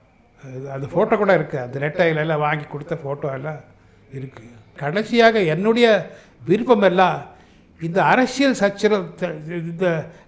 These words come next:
காழ்ப்புணர்வுகளை கொஞ்சம் ஒதுக்கி ஒரு இன்னொரு ரெண்டு வருஷம், ஒரு வருஷம் நம்ம சீரியஸா சிச்சுவேஷன் இருக்கிற காரணத்தால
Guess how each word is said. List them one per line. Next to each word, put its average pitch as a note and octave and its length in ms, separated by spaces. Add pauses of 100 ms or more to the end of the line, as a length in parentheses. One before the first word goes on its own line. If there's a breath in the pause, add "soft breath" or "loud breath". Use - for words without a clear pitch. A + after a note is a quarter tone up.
காழ்ப்புணர்வுகளை F3+ 1300
கொஞ்சம் G3 440
ஒதுக்கி F#3 420
ஒரு D#3 180
இன்னொரு D#3+ 300
ரெண்டு F3 260
வருஷம், E3 360
ஒரு D3+ 120
வருஷம் D3+ 360 (720 soft breath)
நம்ம D3 160 (160)
சீரியஸா G#3 420 (100)
சிச்சுவேஷன் F3+ 340
இருக்கிற D3 480
காரணத்தால C3 440